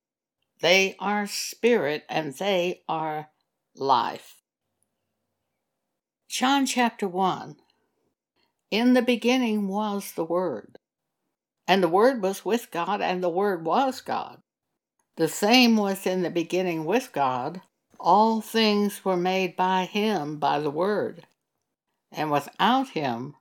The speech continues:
was not anything made that was made. In him was life, and the life was the light of men." And that's how we live as the elect of God.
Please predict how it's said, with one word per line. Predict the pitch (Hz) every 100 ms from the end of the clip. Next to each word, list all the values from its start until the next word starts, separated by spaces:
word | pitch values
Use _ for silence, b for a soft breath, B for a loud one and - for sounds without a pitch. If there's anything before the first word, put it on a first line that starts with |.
| -
was | 170 165 151 -
not | 160 147 - _
anything | 185 240 208 180 - 151 143
made | 156 156 151
that | - 151
was | 185 190 -
made. | 139 117 101 - _ _ _ _ _ _ -
In | 165 165
him | 151 - 262 233 147 143 151 _ _ _
was | 175 147
life, | 147 143 127 139 - - -
and | 160
the | 147
life | 147 190 226 143 - _
was | - 156 151
the | 147
light | 139 180 180 120 - _
of | 143 147
men." | 151 147 120 107 - _ _ _ _ _ _ _ _
And | - 170 156
that's | 180 175 -
how | 165 151
we | 147 180 165
live | 143 135 135 127 _ -
as | 180 185 165
the | 165 156
elect | 143 151 151 -
of | 147
God. | - 151 135 117 135